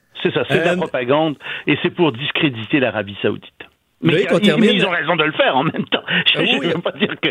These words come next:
Speaker 1: l'Arabie Saoudite n'a pas à être discréditée là-dessus. Euh, le, le, le, le prince qui est à la tête de l'Arabie Saoudite, semble-t-il, est véritablement un meurtrier et il devrait pas s'en tirer si facilement.
Speaker 2: Hein, Loïc, on termine avec la situation aux États-Unis. Évidemment, on regarde, on voit des, des, des rebonds de cas dans plusieurs États, au point où des professeurs de certaines universités américaines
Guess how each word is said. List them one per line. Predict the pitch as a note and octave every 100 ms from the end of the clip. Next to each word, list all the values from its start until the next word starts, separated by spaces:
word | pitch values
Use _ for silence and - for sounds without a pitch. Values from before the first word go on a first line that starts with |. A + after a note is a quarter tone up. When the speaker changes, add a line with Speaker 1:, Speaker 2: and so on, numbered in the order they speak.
| - E3+ -
Speaker 1:
l'Arabie | D#3 D3+ C#3+ F#3
Saoudite | F#3+ D3 D3 D#3+
n'a | D#3
pas | D#3+ D3+
à |
être | C#3+
discréditée | B2 C3 E3+ C3+ A#2+ A3
là-dessus. | A#2 - - F#3+ - -
Euh, | A#2+ A2+ G#2+
le, | B2 B2
le, | B2 A#2
le, | A#2 A2 - -
le | C3+
prince | - D#3+ F3+ - B2+
qui | C3
est | C3
à | B2
la | A#2
tête | A#2 D3 A#2
de | A2+
l'Arabie | A2+ A#2 C3 C3+
Saoudite, | A#2+ G#2 A2 B2 E3 -
semble-t-il, | C3 A2+ G#2 - E3+
est | B2 A#2+
véritablement | C3 B2 B2+ A2 A#2 C3
un | G#2
meurtrier | A2 - - - B2+ C#3 - - -
et | A2
il | G#2+
devrait | A2+ A2+
pas | C#3
s'en | - G#2
tirer | A2+ A#2+ -
si |
facilement. | - G#2 - A#2+ - - _ _ _ - - _ _ -
Speaker 2:
Hein, | D3
Loïc, | C3+ D#3+ A#3
on | E3+
termine | D#3+ C#3+ A3
avec | A#3+ D#3
la | C#3
situation | - D#3 B2+ F#3+
aux | G3
États-Unis. | C#3+ D3+ B2+ C#3 F#3
Évidemment, | D#3 C#3+ D#3+ D#3+
on |
regarde, | B2+ C#3+ E3 D3
on | B2+
voit | A#2 C#3+ E3
des, | C3+
des, | A2+ A#2+ A2+
des | A#2+
rebonds | A#2 C3 C#3+
de | B2+
cas | D#3+ E3+
dans | C3+
plusieurs | - A#2+ D#3 D#3 B2+
États, | G#2 D#3 F3+ E3+
au | C3
point | A#2 F3 G#3
où | F3+
des | D3 C3+ B2
professeurs | - D#3+ F#3 - F#3+ A3+ G#3+
de | C#3+
certaines | A#2 B2+ - G3
universités | D#3+ C3+ C3+ - A3+
américaines | G3+ C#3 A#2+ E3+ G3+